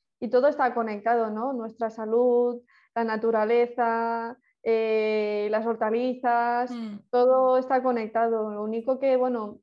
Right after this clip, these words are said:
Speaker 1: mm, por el hecho de vivir a veces en ciudad o de no tener esta conexión, es como
Speaker 2: Mm.
Speaker 1: que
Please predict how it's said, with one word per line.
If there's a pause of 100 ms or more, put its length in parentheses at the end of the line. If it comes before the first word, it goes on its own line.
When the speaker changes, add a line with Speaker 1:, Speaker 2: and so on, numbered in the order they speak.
(140)
Speaker 1:
mm,
por
el
hecho
de
vivir
a
veces
en
ciudad
o
de
no
tener
esta
conexión, (440)
es
como
Speaker 2:
Mm.
Speaker 1:
que